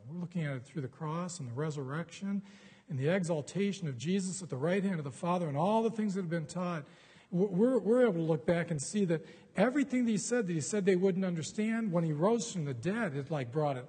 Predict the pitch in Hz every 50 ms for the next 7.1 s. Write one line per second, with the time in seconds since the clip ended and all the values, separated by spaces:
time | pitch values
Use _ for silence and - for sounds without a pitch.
0 | - - - 226 254 262 269 277 247 - - 226 196 240 247 247 240 208 208 180
1 | 135 117 104 - - - - - _ _ _ _ _ _ _ _ _ _ _ _
2 | _ _ _ _ _ _ _ _ _ _ _ - 127 110 - 143 120 156 170 170
3 | 160 139 135 127 131 127 123 117 123 120 123 131 127 131 127 120 110 123 127 131
4 | 135 139 - - 170 160 147 143 143 160 170 143 151 143 131 - - - 156 131
5 | - - - 262 262 - 247 220 220 233 220 220 202 165 - 196 202 - - 220
6 | 208 170 - 180 202 202 180 - 190 143 135 131 139 160 160 - - 185 175 165
7 | 139